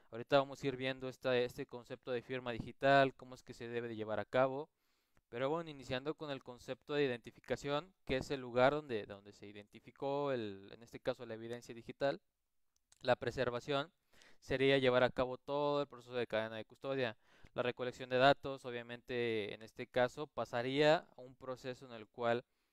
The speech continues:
el informático forense se daría la tarea de aplicar una técnica para, en la siguiente fase, lograr analizar todo. Es decir, juntar todo, todo lo, lo,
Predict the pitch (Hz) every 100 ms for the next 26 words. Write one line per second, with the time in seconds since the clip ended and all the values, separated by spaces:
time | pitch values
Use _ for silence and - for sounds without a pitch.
0 | _ - 113 113 110 110 110 107 117 120
1 | 127 - 127 127 - 135 143 139 147 -
2 | 120 113 110 110 113 113 113 123 120 -
3 | 107 - 120 120 117 - 131 131 131 -
4 | 143 - _ _ _ - _ - 135 139
5 | 151 165 - 117 117 110 110 117 135 127
6 | 160 160 151 165 190 - _ _ 120 120
7 | 123 131 135 120 113 135 120 - 127 123
8 | 113 - _ 117 117 127 123 - _ _
9 | 123 - 151 - - 160 165 165 - 151
10 | 156 123 104 - 117 - -